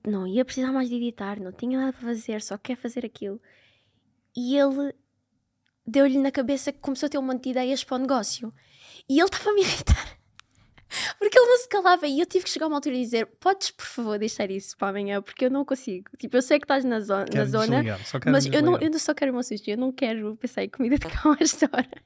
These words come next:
Speaker 1: E se tu não tiveres uma boa comunicação, hum, dá merda.
Speaker 2: Sim.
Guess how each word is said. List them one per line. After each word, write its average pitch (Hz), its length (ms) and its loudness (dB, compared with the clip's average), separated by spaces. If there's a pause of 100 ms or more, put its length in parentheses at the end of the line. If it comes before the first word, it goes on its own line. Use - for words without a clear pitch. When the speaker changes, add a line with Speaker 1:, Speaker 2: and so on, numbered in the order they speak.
(720)
Speaker 1:
E 240 320 -2
se - 300 -6
tu 330 140 0
não 415 120 4
tiveres 349 220 2
uma 240 140 -2
boa 220 140 -4
comunicação, 196 800 -8 (1400)
hum, 233 260 -4
dá 247 180 -4
merda. 311 200 -2
Speaker 2:
Sim. 123 240 2